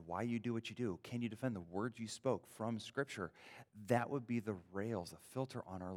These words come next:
love. And I think oftentimes the filter on our love is we just think we're right. I'll get off my applicational soapbox.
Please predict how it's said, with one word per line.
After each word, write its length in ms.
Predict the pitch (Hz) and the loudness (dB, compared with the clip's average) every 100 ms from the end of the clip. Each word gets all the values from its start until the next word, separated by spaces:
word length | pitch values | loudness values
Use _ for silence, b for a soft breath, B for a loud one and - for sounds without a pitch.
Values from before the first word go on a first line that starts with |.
| 85 | -4
love. 320 | 107 90 - B B B | -4 -4 -8 B B B
And 80 | - | -2
I 60 | 131 | 0
think 160 | 127 - | 0 0
oftentimes 720 | 90 113 123 117 123 113 120 | -2 -2 -2 -4 -4 -4 -4
the 60 | 98 | -4
filter 280 | - 110 113 | -6 -4 0
on 60 | |
our 100 | 95 | 0
love 260 | 87 98 104 | 2 2 2
is 180 | 92 87 | -4 -4
we 120 | 92 | -4
just 200 | 107 107 | -4 -4
think 180 | 98 90 | -6 -4
we're 80 | 95 | -4
right. 340 | 85 90 - - - _ _ _ _ _ _ _ _ _ _ _ _ _ _ _ _ _ _ _ _ _ _ _ _ _ _ _ _ _ _ _ - | -4 -8 -8 -12 -12 _ _ _ _ _ _ _ _ _ _ _ _ _ _ _ _ _ _ _ _ _ _ _ _ _ _ _ _ _ _ _ -6
I'll 80 | 98 | -2
get 100 | 98 | 0
off 100 | 95 | 0
my 100 | 95 | 0
applicational 640 | 95 95 90 98 92 90 | 0 -2 -4 -4 -4 -4
soapbox. 720 | - 117 - 107 101 - - | -2 -2 -2 -2 -4 -8 -12